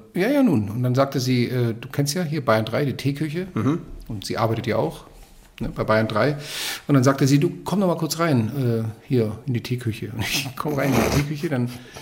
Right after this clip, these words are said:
Speaker 1: streichelt sie sich so mit einer Hand über den mittlerweile im vierten Monat so leicht angebeulten Bauch.
Speaker 2: Da wusstest du aber schon, dass es von dir ist?
Speaker 1: Da, äh, wusste ich
Speaker 2: Okay.
Speaker 1: schon, ja. Ich hatte so eine Ahnung.
Speaker 2: Da kann ja sein, dass das so eine Doppelenthüllung wird.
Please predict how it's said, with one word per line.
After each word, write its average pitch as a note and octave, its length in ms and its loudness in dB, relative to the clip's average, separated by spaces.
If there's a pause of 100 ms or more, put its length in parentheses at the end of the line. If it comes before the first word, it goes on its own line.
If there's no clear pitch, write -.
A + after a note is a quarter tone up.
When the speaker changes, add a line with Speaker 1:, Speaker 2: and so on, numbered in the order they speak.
(720)
Speaker 1:
streichelt E3+ 460 0
sie D3+ 80 0
sich C3 180 2
so C#3+ 60 4
mit B2+ 180 2
einer - 300 0
Hand D#3+ 220 -2
über B2 220 2
den A#2+ 520 -2
mittlerweile C3+ 480 2
im A#2+ 80 0
vierten C#3+ 360 -2
Monat B2+ 340 4
so A2+ 280 0
leicht A#2+ 400 -2
angebeulten B2+ 600 4
Bauch. A#2+ 340 0
Speaker 2:
Da A#2+ 120 4
wusstest D3 300 0
du C#3+ 40 4
aber B2 100 2
schon, B2+ 160 0
dass B2+ 100 -2
es A2+ 120 -4
von A2+ 160 2
dir G#2 180 -2
ist? - 240 -8
Speaker 1:
Da, C#3+ 120 4
äh, G#3+ 340 -4
wusste C3+ 240 0
ich A#2 60 2
Speaker 2:
Okay. G2+ 100 -2
Speaker 1:
schon, A2 80 -2
ja. B2+ 100 -2
Ich B2+ 80 -2
hatte F3 160 -2
so C#3+ 80 2
eine B2 140 2
Ahnung. B2 140 0
Speaker 2:
Da A#2+ 60 4
kann C#3 160 2
ja C#3+ 80 4
sein, C3 160 2
dass C3+ 100 2
das B2+ 120 0
so A#2+ 60 0
eine B2 140 0
Doppelenthüllung A#2+ 760 2
wird. B2+ 200 -6